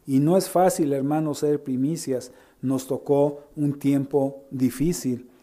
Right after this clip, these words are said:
Dice el versículo cinco, "Y en sus bocas no fue hallada mentira, pues son sin mancha delante del trono de Dios". Porque todo mundo miente, eso es normal,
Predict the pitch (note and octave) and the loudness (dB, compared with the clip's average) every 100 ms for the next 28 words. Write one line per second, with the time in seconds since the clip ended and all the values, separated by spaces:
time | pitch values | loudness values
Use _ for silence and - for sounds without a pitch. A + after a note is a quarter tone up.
0 | - _ C3+ C#3 D3 C3 A#2+ C#3+ C#3 C3+ | -20 _ -2 2 2 2 -2 -4 0 0
1 | C3 - D#3+ D#3 C#3 - - _ _ C3+ | 0 0 0 2 -2 -2 -12 _ _ 6
2 | C#3+ C3 C#3+ B2 E3 F3+ F#3 F#3 F#3+ - | 6 6 0 4 6 8 6 4 4 0
3 | - _ - C3 D3 D#3 - D3+ D3+ C#3+ | -16 _ -2 4 6 6 4 4 6 4
4 | B2 C#3 C#3+ C#3 C3 B2 A#2+ D#3 F3 D#3+ | 2 0 0 2 2 0 -2 0 2 4
5 | B2 - - _ _ C3 B2+ - D3+ D#3+ | 2 -4 -20 _ _ -2 -2 4 6 6
6 | E3+ - - B2+ B2+ C#3+ E3 E3 E3+ E3 | 2 -2 0 2 4 4 4 2 2 0
7 | E3 - - - C3 B2+ C#3 C#3+ C#3 D3 | 0 -10 -20 -6 0 2 4 2 2 2
8 | C#3 C3+ - _ - B2 A#2+ - C3 B2+ | 2 0 -12 _ -6 -6 -6 -6 -2 0
9 | C3 C3 C3 C3 - - B2+ A#2+ A#2+ B2 | 2 0 -2 -8 -20 -10 -8 -6 -4 -4
10 | A#2+ - _ _ _ _ - B2+ - C3 | -6 -12 _ _ _ _ 0 0 0 4
11 | D3+ D#3 C#3+ D3 D3+ C#3+ B2+ C3 D3 E3+ | 6 8 6 4 2 0 2 4 4 4
12 | E3+ D#3+ D#3 - - - C#3+ D3 E3+ D3 | 2 0 0 -4 -20 -2 0 2 2 2
13 | C#3 C3 D3 F#3+ G3+ | 0 2 2 2 2